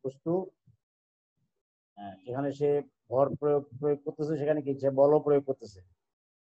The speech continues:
এবং এই যেখানে সে বল, বল প্রয়োগ করতেছে, বিপরীত দিক থেকে আরেকটা বল প্রয়োগ হবে। যেমন এখানে ঘর্ষণ প্রকৃতপক্ষে দুটি এবড়ো থেবড়ো পৃষ্ঠের কারণে তৈরি হয়।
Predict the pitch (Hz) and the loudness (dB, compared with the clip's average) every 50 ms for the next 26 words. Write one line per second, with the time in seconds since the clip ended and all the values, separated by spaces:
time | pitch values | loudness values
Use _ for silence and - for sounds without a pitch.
0 | _ _ _ _ _ _ _ _ _ _ _ _ - 143 147 147 - - 156 180 | _ _ _ _ _ _ _ _ _ _ _ _ -2 -2 -2 -2 0 2 4 6
1 | 190 196 190 - _ _ _ _ - - - - _ _ - 143 127 160 170 170 | 6 4 2 -2 _ _ _ _ -20 -20 -20 -20 _ _ -2 0 2 4 2 4
2 | 143 175 165 143 147 165 165 147 147 156 160 143 151 170 170 170 - 175 156 156 | 4 2 6 6 6 6 6 6 4 4 4 6 4 2 2 2 0 -4 -2 0
3 | 180 196 180 - 165 160 170 175 170 170 175 165 - 185 180 170 156 156 170 165 | 0 0 0 0 -2 0 2 0 2 0 -2 -4 -2 2 4 4 6 6 4 6
4 | 160 160 156 147 143 139 127 117 110 98 95 - _ _ _ _ _ _ _ _ | 6 4 4 4 2 2 2 2 -2 -4 -8 -14 _ _ _ _ _ _ _ _
5 | _ _ _ _ _ _ _ _ _ _ _ _ _ _ _ _ _ _ _ _ | _ _ _ _ _ _ _ _ _ _ _ _ _ _ _ _ _ _ _ _
6 | _ _ _ _ _ - 143 143 139 135 127 131 117 101 98 - 127 131 - - | _ _ _ _ _ 0 2 4 4 4 2 2 0 -2 -4 -4 -4 -6 -2 0
7 | 175 170 165 - 165 165 143 170 175 170 165 165 165 165 - 190 190 190 165 151 | 0 0 2 0 -2 -4 -4 -4 -4 0 2 2 2 2 2 2 2 4 2 0
8 | 156 147 180 202 220 208 208 - _ _ _ _ _ - _ _ _ _ _ _ | 0 2 4 4 4 2 0 -6 _ _ _ _ _ -20 _ _ _ _ _ _
9 | _ _ _ _ _ _ _ _ _ _ _ _ _ 143 147 143 139 165 185 185 | _ _ _ _ _ _ _ _ _ _ _ _ _ 0 0 2 4 4 4 8
10 | - 180 185 190 190 185 190 175 170 143 - - 185 180 170 - - 156 160 165 | 8 6 8 8 6 6 6 4 0 0 0 0 0 0 2 4 4 6 6 6
11 | 180 208 233 220 - _ _ _ _ _ _ _ _ _ _ _ _ _ _ _ | 4 4 2 0 -2 _ _ _ _ _ _ _ _ _ _ _ _ _ _ _
12 | _ _ _ 185 180 180 175 165 143 120 98 - | _ _ _ 6 6 8 10 10 8 8 4 0